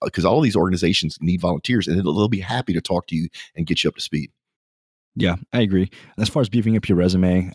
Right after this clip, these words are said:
Speaker 2: <sighs> I'm trying to think what some of the things you can put on there. I don't know, but I think that, that it's gonna be the same advice that we kinda give everybody who's looking for a job. It's, uh,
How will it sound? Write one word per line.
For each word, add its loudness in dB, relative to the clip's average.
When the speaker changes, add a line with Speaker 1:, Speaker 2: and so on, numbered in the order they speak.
Speaker 2:
<sighs> -20
I'm -8
trying 0
to -2
think -2
what 2
some 2
of 4
the 0
things 0
you 0
can -2
put 2
on 2
there. -10
I -4
don't 0
know, 2
but 0
I 2
think 0
that, 0
that 0
it's 0
gonna 0
be 0
the 0
same 0
advice 0
that -4
we -2
kinda 0
give -2
everybody -2
who's -4
looking -12
for -6
a -4
job. -2
It's, -6
uh, -2